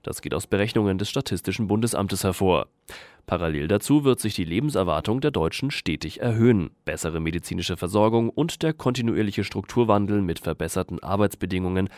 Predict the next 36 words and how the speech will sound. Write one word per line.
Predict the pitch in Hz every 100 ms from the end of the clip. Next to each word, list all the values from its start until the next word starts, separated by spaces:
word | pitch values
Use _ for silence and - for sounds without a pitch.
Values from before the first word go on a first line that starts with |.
| -
haben | - -
dazu | 80 - 78
geführt, | 76 - 101 - -
dass | 95
heute | 82 76 139 151
geborene | 127 87 87 87 82
Kinder | - 95 131 -
eine | 107 98
um | - 82
dreißig | 82 90 135 147 135
Jahre | 95 98 95
höhere | 92 87 87
Lebenserwartung | 82 85 90 80 85 82 90 92
haben | 85 92 -
als | 127 -
noch | 147
vor | - 180 -
einem | 78 80
Jahrhundert. | 98 131 135 98 69 - - _ _
Das | - -
hat | 165
zur | - 151
Folge, | 120 90 90 123
dass | 135 104
die | 95
Zahl | - 87 82
der | 76
Pflegebedürftigen | 73 87 113 110 82 80 82 82 107 139
in | 107
den | 90
kommenden | - 95 92 87
Jahrzehnten | 82 - 90 90 - 135
sehr | 82 71
stark | - 98 104
steigen | - 92 101 101
wird. | 92 73 -